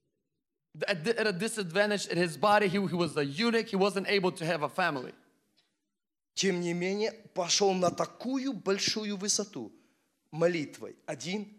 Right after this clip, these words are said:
Speaker 2: освободит целую нацию.
Speaker 1: In spite of all that, he went to reach such a great height through prayer, he set free a whole nation.
Speaker 2: И тогда, когда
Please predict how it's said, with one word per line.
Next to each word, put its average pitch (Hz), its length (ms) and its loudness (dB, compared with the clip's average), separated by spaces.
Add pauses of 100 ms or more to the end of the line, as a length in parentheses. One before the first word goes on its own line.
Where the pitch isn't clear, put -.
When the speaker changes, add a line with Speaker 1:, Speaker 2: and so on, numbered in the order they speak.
(120)
Speaker 2:
освободит 143 600 -4
целую 131 400 -2
нацию. 107 380 -8 (200)
Speaker 1:
In 190 160 4
spite 226 460 2
of 240 100 4
all 226 220 8
that, 196 320 6
he 214 180 -2
went 220 320 6 (300)
to 220 160 4
reach 226 280 4
such - 680 2 (100)
a 247 140 0
great 233 720 2 (240)
height 170 680 0 (260)
through 285 420 4
prayer, 170 540 6 (420)
he 240 560 0
set 220 320 0
free 240 240 0
a 185 120 4
whole 202 540 6
nation. 165 520 -2 (180)
Speaker 2:
И 185 80 -10
тогда, 175 400 0
когда 180 260 -8